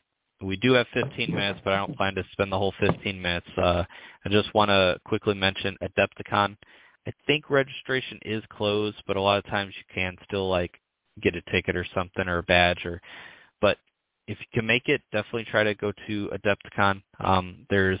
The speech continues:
an event on, uh, Thursday, Friday, Saturday. Um,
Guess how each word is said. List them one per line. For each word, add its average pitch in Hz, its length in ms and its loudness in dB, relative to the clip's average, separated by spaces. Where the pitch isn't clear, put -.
an 95 120 -2
event 107 360 -2
on, 101 520 0
uh, 87 480 2
Thursday, 113 560 2
Friday, 98 420 2
Saturday. 98 540 0
Um, 87 520 0